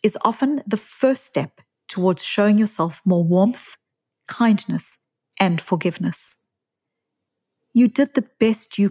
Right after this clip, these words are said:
could under the circumstances, and you survived. And you are doing the best you can under these circumstances right now.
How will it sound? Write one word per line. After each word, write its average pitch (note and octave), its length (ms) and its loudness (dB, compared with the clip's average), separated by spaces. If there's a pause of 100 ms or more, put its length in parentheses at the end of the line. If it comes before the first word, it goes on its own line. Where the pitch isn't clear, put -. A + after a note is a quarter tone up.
could E3+ 360 -2 (140)
under F#3 200 0
the F3 100 -8
circumstances, - 1040 -6 (600)
and F3+ 160 2
you F3+ 100 0
survived. E3+ 720 -6 (880)
And F#3 200 4
you A3+ 500 4
are F3+ 80 0
doing G#3 560 2
the E3+ 140 -4 (120)
best G3+ 320 0
you A#3+ 80 2
can E3+ 480 0 (540)
under F#3 220 2
these G3 360 0
circumstances - 1040 -6 (320)
right F3+ 260 2
now. E3+ 340 2